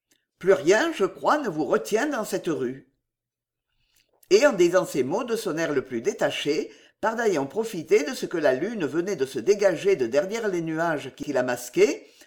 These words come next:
pour étudier l'effet produit par ces paroles. « Mais, monsieur, » fit Jehan d'un air légèrement étonné, « n'avez-vous pas entendu que j'ai promis au roi de l'attendre ici ? » « Si fait bien, mordieu,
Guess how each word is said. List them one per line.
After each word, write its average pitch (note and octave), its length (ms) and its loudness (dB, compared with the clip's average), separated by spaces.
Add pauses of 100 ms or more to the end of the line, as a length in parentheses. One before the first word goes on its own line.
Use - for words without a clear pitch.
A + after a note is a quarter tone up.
pour C#3+ 180 -4
étudier G3 440 0
l'effet D#3 400 -2
produit E3 380 -6
par - 160 -2
ces G3 160 -2
paroles. « B2 580 -2 (1160)
Mais, G#3+ 240 -2
monsieur, » E3+ 500 0
fit E3+ 260 0
Jehan E3 280 -2
d'un C#3+ 200 0
air C3+ 160 -2
légèrement E3+ 580 -2
étonné, « C#3 640 -4 (400)
n'avez-vous G#3+ 380 -2
pas F3 260 0
entendu C#3+ 540 -4
que D#4 120 -2
j'ai F3 140 -4
promis F3 340 0
au C#3 100 4
roi E3 220 2
de D#3+ 80 -2
l'attendre C#3 440 -2
ici ? » « G#3+ 580 -6 (1400)
Si G3+ 240 -2
fait C#3 200 2
bien, D4+ 320 0
mordieu, E3 680 0